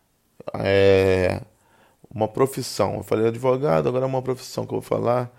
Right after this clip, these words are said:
Açougueiro. Um açougueiro, aí coloca da mata,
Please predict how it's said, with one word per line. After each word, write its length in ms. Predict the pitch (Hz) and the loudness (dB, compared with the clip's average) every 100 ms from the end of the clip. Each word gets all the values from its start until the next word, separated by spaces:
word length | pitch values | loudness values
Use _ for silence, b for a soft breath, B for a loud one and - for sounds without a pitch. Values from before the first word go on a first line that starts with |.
| b b b | b b b
Açougueiro. 840 | - 123 - 143 104 104 92 - - _ _ _ _ _ _ _ - | -4 -2 0 0 2 0 0 -2 -12 _ _ _ _ _ _ _ -2
Um 80 | 107 | 0
açougueiro, 920 | 117 - 120 98 107 135 165 196 208 _ - | 2 2 0 0 2 4 4 2 -4 _ -8
aí 160 | 113 | -6
coloca 680 | 107 107 107 104 101 107 110 - _ _ _ _ _ _ _ - | -2 0 2 0 0 -4 -4 -10 _ _ _ _ _ _ _ -12
da 160 | - 107 | 4 4
mata, 680 | 101 127 120 - 101 92 | 6 4 4 0 -4 -4